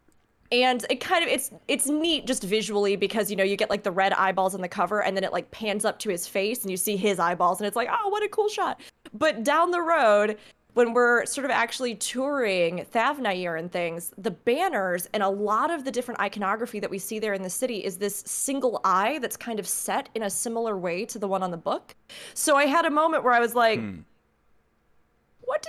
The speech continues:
Speaker 1: is that about?"
Speaker 2: So I,
Speaker 1: Is it
Speaker 2: I didn't
Speaker 1: just
Speaker 2: notice that,
Speaker 1: coincidence?
Speaker 2: that tie with, with, like, Thavnair and Razathan, but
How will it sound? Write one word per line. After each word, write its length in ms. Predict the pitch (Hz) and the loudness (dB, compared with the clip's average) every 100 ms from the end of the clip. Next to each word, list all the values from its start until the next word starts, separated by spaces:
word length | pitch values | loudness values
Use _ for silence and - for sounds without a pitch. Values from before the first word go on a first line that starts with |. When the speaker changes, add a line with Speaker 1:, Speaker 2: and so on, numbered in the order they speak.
| 605 | -10
Speaker 1:
is 100 | 554 | -6
that 360 | - - 427 | -4 -2 -2
about?" 380 | 247 190 175 101 | -4 -2 0 0
Speaker 2:
So 80 | - | 0
I, 180 | - 175 | 4 6
Speaker 1:
Is 140 | 220 | 6
it 60 | 254 | 4
Speaker 2:
I 120 | 165 | 4
didn't 160 | 208 190 | 4 4
Speaker 1:
just 40 | |
Speaker 2:
notice 280 | 147 156 151 | 4 4 4
that, 280 | 285 120 107 | 6 6 4
Speaker 1:
coincidence? 340 | 427 453 466 - - | 0 0 -2 -6 2
Speaker 2:
that 280 | 135 127 | 4 4
tie 280 | - 127 127 | 2 2 2
with, 280 | 123 107 - | 2 -2 -4
with, 280 | 113 104 - | -4 -4 -2
like, 300 | 104 95 - | -6 -6 -4
Thavnair 280 | 117 107 107 | -4 -2 -4
and 100 | 95 | -4
Razathan, 420 | 104 110 107 98 | -4 -4 -4 -2
but 200 | 110 - | 0 -2